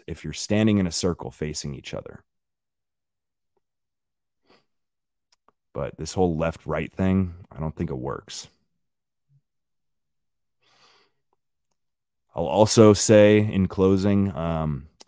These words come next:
I reached out to a friend who's in the fire department here locally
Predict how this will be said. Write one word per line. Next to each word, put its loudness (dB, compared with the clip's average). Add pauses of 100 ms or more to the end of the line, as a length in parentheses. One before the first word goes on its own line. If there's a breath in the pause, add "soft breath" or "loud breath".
(140)
I -10
reached 0
out 4
to 0
a 0
friend 0
who's -4
in 0
the -4
fire 0
department -8
here -12
locally -12